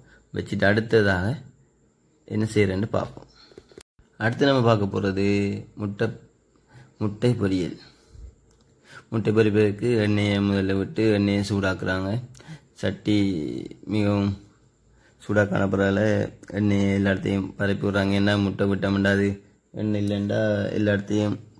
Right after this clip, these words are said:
பட்டு எடுப்பதற்கு ரொம்ப கஷ்டமா இருக்கும்.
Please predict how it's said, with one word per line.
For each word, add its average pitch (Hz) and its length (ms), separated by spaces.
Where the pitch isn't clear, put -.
பட்டு 101 600
எடுப்பதற்கு 107 500
ரொம்ப 101 200
கஷ்டமா 104 380
இருக்கும். 104 340